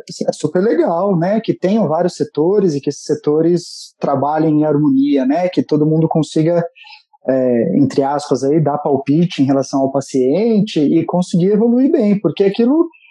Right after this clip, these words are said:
o, o atleta é um bem comum do clube, né, não é da físio ou de A ou de B. E, então, na teoria, é muito legal e é extremamente necessário. O problema é isso, né, às vezes falta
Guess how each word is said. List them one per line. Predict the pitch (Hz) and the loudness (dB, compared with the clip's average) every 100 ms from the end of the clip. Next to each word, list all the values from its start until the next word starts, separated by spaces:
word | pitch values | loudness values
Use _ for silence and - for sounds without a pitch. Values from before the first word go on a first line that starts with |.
| - _ | -20 _
o, | - 143 139 | -4 -2 0
o | 139 | -2
atleta | 139 147 214 339 | -2 0 0 0
é | |
um | 339 | 2
bem | 330 | 2
comum | 302 320 240 262 311 | 2 2 2 2 2
do | 311 - | 2 2
clube, | 285 254 214 170 | 0 2 2 2
né, | 170 180 | 0 0
não | 151 143 | 0 0
é | 175 | 0
da | 196 175 | 0 -2
físio | - 156 220 233 180 160 | -4 -2 0 2 0 0
ou | 135 151 151 | 0 0 0
de | 151 | 0
A | 143 | 0
ou | 165 | 0
de | 196 294 | 0 0
B. | 190 156 - - - - - - | 0 0 -4 -16 -20 -20 -14 -2
E, | 151 151 147 143 139 | 0 2 2 2 0
então, | - 147 170 | -2 -2 0
na | 156 | 0
teoria, | 165 165 160 202 | 0 0 2 2
é | |
muito | 190 180 | 2 0
legal | 226 202 147 180 | 0 0 0 0
e | 226 | 0
é | 226 | 0
extremamente | 208 160 180 208 233 | -2 -2 0 2 2
necessário. | 233 - 294 - 226 175 156 143 _ - - - - | 0 -2 -6 -4 -4 -2 -2 -4 _ -20 -20 -20 -20
O | - | -6
problema | 151 143 151 180 | -2 0 0 0
é | 196 185 208 | 0 0 0
isso, | 196 170 - 147 | 0 -2 -4 -2
né, | 147 | 0
às | 139 | 0
vezes | 139 147 - | -2 -4 -4
falta | 156 160 165 180 160 | -4 -2 -2 -2 -2